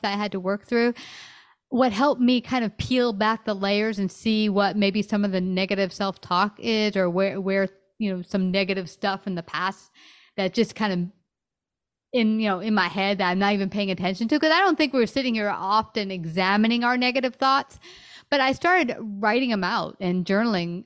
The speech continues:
um, my feelings and stuff on certain areas I needed to work on. And that's what helped me bring to light some of the negative stuff I need to work through. And maybe that will help some people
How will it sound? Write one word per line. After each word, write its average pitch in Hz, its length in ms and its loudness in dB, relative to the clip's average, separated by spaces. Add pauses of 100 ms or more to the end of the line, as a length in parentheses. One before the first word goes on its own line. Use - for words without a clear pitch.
um, 185 340 0
my 185 140 2
feelings 208 520 2
and 175 140 -2
stuff 180 300 -2
on 180 180 0
certain 196 300 -2
areas 190 320 0
I 185 80 0
needed 190 220 0
to 180 80 -2
work 196 240 0
on. 269 180 2 (340)
And 233 140 2
that's 311 220 0
what 220 280 0
helped 226 300 -4
me 214 240 -2
bring 208 320 -2
to 214 120 -8
light 196 440 0
some 196 240 -2
of 180 40 -6
the 170 240 0
negative 185 680 0
stuff 190 400 -2
I 185 80 0
need 185 240 0
to 180 80 0
work 185 260 -2
through. 175 280 0
And 190 260 -2
maybe 208 220 2
that 190 140 0
will 190 120 0
help 190 180 -2
some 185 160 -6
people 185 560 -4